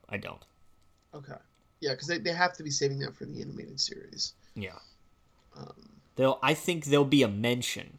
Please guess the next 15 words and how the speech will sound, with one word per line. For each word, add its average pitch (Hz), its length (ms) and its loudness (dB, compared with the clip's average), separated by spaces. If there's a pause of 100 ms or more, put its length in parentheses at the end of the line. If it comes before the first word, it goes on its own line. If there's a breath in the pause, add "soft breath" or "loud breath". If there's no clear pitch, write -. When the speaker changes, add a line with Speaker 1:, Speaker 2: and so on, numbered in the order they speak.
(120)
Speaker 1:
There'll 127 220 4
be 127 120 6
some 139 220 4
oblique 120 380 2
Speaker 2:
Yeah. 117 80 2
Speaker 1:
reference 117 340 -2
to, 120 220 2
"I'm, 120 360 0
I'm 123 140 -2
searching 139 420 4
for 117 160 0
lost 110 380 0
Jedi," 101 540 -4 (120)
or 113 120 -2
something. - 400 -12